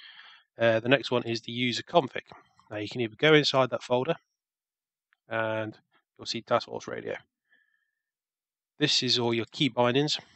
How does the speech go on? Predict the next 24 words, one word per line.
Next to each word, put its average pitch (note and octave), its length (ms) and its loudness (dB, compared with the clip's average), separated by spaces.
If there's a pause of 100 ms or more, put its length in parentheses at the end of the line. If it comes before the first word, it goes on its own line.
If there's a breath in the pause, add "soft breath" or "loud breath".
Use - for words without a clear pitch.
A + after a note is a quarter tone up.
(220 soft breath)
and A2+ 100 -6
your A2+ 100 0
radio A2 320 2
settings. - 560 -12 (1000)
Now, A#2+ 140 2
if A2+ 180 0
you C#3+ 100 2
haven't E3+ 380 4
got D#3 180 6
a A#2 60 0
user C3+ 260 2
config C3 380 -2
folder B2 260 2
already A#2+ 300 0
set A#2+ 300 -2
up C3 200 2 (800)
in A#2+ 220 -2
this A2 160 -4
folder, B2 500 0 (640)
just, - 280 -10
uh, A#2+ 240 4 (540)
simply B2 240 -6
go C3+ 160 4
back, A#2 240 2